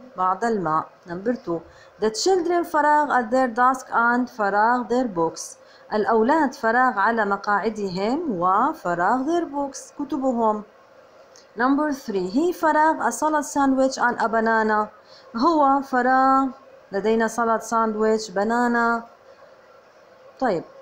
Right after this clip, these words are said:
Number four, we فراغ to the flower fair and my mom فراغ some honey. نحن فراغ إلى معرض الزهور وأمي فراغ بعض العسل. ماذا فعلنا؟ ماذا فعلت أمي؟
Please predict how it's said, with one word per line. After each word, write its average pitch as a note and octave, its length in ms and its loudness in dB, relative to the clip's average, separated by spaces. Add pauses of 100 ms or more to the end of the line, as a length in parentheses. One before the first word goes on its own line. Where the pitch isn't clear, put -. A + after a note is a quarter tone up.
(400)
Number F4+ 300 2
four, F3+ 400 0 (260)
we E4+ 300 2
فراغ D#4 500 2
to D4+ 120 -4
the A#3+ 120 0
flower C4+ 400 0
fair C4+ 280 -2
and A#3+ 200 0
my A3 180 2
mom B3+ 300 2
فراغ A#3 440 0
some A#3 400 -2
honey. G#3 260 -2 (440)
نحن C#4 420 0
فراغ A#3 500 0
إلى A3 360 0
معرض A3+ 400 0
الزهور G3+ 720 -2
وأمي B3+ 800 0 (580)
فراغ A#3+ 460 2
بعض A#3+ 360 0
العسل. G#3+ 680 -2 (600)
ماذا A3 320 0
فعلنا؟ A3 640 0
ماذا G3+ 280 -2
فعلت A3+ 460 -2
أمي؟ A3+ 540 -2